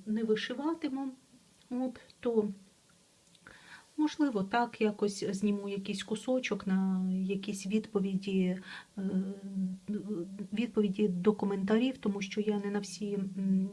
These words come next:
встигаю відповісти, але буду намагатись якось, можливо, в кожне відео, м, включати декілька якихось відповідей для комен-, на коментарі,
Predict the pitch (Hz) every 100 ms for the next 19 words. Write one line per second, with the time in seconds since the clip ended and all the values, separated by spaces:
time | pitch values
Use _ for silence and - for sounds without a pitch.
0 | 180 - - 190 196 190 202 190 - -
1 | - - - - 214 208 - 254 349 349
2 | 226 220 220 196 233 247 214 208 214 220
3 | 226 262 240 - 214 220 220 214 - -
4 | 208 208 226 220 202 196 - 220 214 214
5 | 208 269 254 208 196 190 202 208 - 214
6 | 208 247 240 247 208 202 190 190 190 185
7 | 226 226 214 202 190 196 226 214 - 214
8 | - 214 214 - 208 185 208 196 - 208
9 | 202 - 208 196 - 220 202 202 196 214
10 | 202 208 190